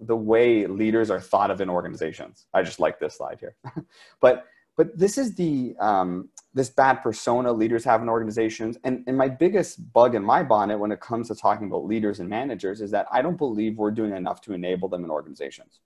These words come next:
right? Enable them to be successful, especially at these given times. And I always liken leaders to the concept of a cog in a system. So think about your organization. On one end, there's your, your leaders making strategic decisions every day,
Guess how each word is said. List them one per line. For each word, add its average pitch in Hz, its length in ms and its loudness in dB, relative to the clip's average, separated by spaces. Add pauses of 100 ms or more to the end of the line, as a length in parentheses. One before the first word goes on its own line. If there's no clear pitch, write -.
(120)
right? 101 140 2
Enable 110 360 4
them 104 160 0
to - 100 -20
be 92 80 -12
successful, 92 840 -4 (220)
especially 117 520 0
at 95 60 -4
these 92 160 -8
given 87 240 -10
times. - 540 -10 (400)
And 127 80 4
I 156 60 8
always 220 260 4
liken 123 500 2
leaders 113 420 0
to - 80 -6
the 92 80 -8
concept 110 640 -2
of 92 340 2 (440)
a - 40 -6
cog 107 360 4
in 95 60 -4
a 90 40 -10
system. - 380 -8 (480)
So - 100 -12
think 156 180 2
about 160 180 6
your 120 120 4
organization. 101 720 0
On 101 140 -8
one 127 200 6
end, 165 260 0
there's 104 200 -2
your, 107 280 -4
your 107 140 2
leaders 117 440 2
making 104 260 -4
strategic 110 480 -6
decisions 110 440 -2
every 110 200 0
day, 123 300 -2